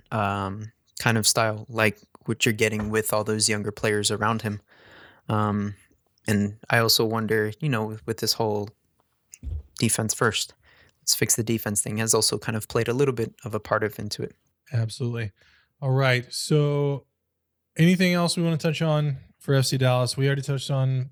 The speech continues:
Speaker 2: Copa Tejas is still in, in play after they'll, they'll play, um, R S L on Wednesday and then Austin on Saturday for all the marbles in Texas, which aren't very many marbles this year. Um, but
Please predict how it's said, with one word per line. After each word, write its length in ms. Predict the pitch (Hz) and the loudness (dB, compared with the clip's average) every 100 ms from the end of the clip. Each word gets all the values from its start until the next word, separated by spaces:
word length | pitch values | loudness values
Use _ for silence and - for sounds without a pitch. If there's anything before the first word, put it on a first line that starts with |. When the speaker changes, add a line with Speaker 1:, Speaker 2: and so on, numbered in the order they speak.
| _ - | _ 0
Speaker 2:
Copa 280 | 151 139 | 0 0
Tejas 600 | 131 147 135 139 135 127 | 0 0 2 2 0 -2
is 160 | 135 123 | -4 -6
still 300 | - 139 135 | -4 -4 -2
in, 160 | 131 143 | -4 -4
in 180 | 135 | -4
play 560 | 127 135 127 127 123 131 - | -4 -6 -4 -4 -6 -10 -8
after 520 | 127 - 131 123 123 | -8 -8 -8 -8 -8
they'll, 240 | 127 127 | -8 -8
they'll 140 | 131 123 | -6 -8
play, 440 | - 127 123 123 | -6 -4 -4 -4
um, 340 | 120 117 113 117 _ _ _ _ _ _ _ - - - _ _ | -4 -4 -6 -12 _ _ _ _ _ _ _ -16 -16 -20 _ _
R 100 | 147 | 4
S 140 | 143 170 | 4 6
L 140 | 151 | 6
on 140 | 147 | 6
Wednesday 380 | 143 143 131 135 | 4 2 4 4
and 120 | 127 | 4
then 100 | 127 | 0
Austin 420 | 123 123 123 139 120 | 0 0 2 0 0
on 140 | 117 | 0
Saturday 400 | - 123 117 113 | 0 0 2 0
for 300 | - 131 131 - | 0 -2 -2 0
all 200 | 165 208 | 2 4
the 120 | 185 | 4
marbles 680 | 147 135 127 120 113 110 - | 4 4 4 2 0 -2 -2
in 160 | 139 120 | 0 0
Texas, 600 | 117 110 - 117 - - _ _ _ _ - | 0 -4 -6 -8 -8 -10 _ _ _ _ 2
which 180 | 120 135 | 6 6
aren't 180 | 147 | 6
very 140 | 139 143 | 4 2
many 180 | 139 135 | 4 6
marbles 400 | 123 117 117 104 | 4 2 0 0
this 180 | 107 | -4
year. 220 | 107 104 - _ _ _ _ _ _ 120 | -6 -8 -10 _ _ _ _ _ _ 0
Um, 520 | 110 110 110 107 107 _ _ - | 2 0 -2 -6 -10 _ _ -2
but 280 | 123 151 | 4 4